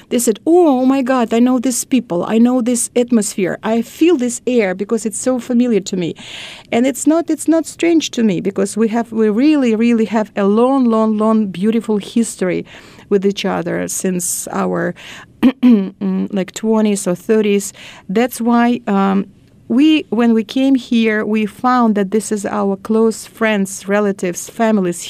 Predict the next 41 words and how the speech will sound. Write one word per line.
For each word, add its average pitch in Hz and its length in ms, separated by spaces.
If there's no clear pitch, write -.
history 320 440
and 190 120
heritage 185 520
live 165 140
here. - 380
That's 240 240
why 226 200
I, 269 240
I 233 120
cannot 226 320
see 220 280
that 202 160
I'm 208 160
a 202 140
stranger 208 500
here. 180 520
Probably 226 500
if 196 240
my 170 240
accent, 196 480
of - 160
course, 190 320
it's 196 220
not 190 200
my 170 120
natural 220 500
accent, 170 480
right? 202 260
But 202 420
still, 254 600
I 202 180
feel 247 300
that 196 220
this 214 200
is 214 140
my 233 240
country. 180 560
I 208 80
accept 220 420
it 202 140
completely. 190 680